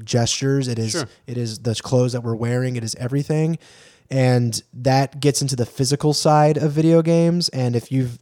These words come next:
Speaker 1: followed me for three years at this point, and you're an O G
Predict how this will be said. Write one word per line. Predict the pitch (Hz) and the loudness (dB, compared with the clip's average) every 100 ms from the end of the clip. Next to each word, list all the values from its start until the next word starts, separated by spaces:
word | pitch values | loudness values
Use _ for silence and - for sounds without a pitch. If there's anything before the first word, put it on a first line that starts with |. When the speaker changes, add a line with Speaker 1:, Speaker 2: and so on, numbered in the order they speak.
| _ | _
Speaker 1:
followed | _ - 135 147 151 | _ -2 2 4 4
me | 151 147 | 2 0
for | 139 | -2
three | - 139 139 | -4 -4 -2
years | 139 143 156 | 0 0 0
at | 156 | -2
this | 160 151 | -4 -4
point, | - 160 156 | -2 0 0
and | 131 | 0
you're | 120 | -2
an | 123 | 0
O | 131 135 | 2 2
G | 123 127 139 143 | 0 -2 0 0